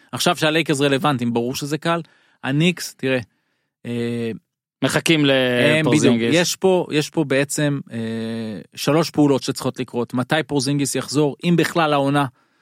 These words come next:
Speaker 1: אני חושב שהם צריכים להחזיר אותו, בהנחה שהוא כמובן, אה, ישתקם כמו שצריך מה-, מה-A C L, ואני כבר בקיץ עוד ראיתי אותו עם, אה, וידאוים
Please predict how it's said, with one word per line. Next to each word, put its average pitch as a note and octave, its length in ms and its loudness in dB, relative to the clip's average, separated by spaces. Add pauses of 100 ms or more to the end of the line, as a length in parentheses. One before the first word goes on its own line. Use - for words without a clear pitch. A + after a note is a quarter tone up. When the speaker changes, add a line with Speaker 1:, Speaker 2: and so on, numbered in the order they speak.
(180)
Speaker 1:
אני E3 240 4
חושב F3+ 280 0
שהם C#3+ 180 -2
צריכים D#3+ 280 0
להחזיר F3+ 300 2
אותו, E3+ 200 2
בהנחה C3 360 0
שהוא C3+ 160 -2
כמובן, B2 440 0
אה, A2+ 60 -2
ישתקם B2+ 720 -2
כמו C3 120 -2
שצריך B2 460 -6
מה-, A2 280 -4 (500)
מה-A B2+ 360 2 (120)
C C#3+ 300 2
L, - 40 -2
ואני C3 220 2
כבר D3+ 200 2
בקיץ D#3 460 -2
עוד D#3 120 2
ראיתי D3 240 2
אותו D3+ 340 2
עם, D3 200 2
אה, C#3+ 200 4
וידאוים E3 540 4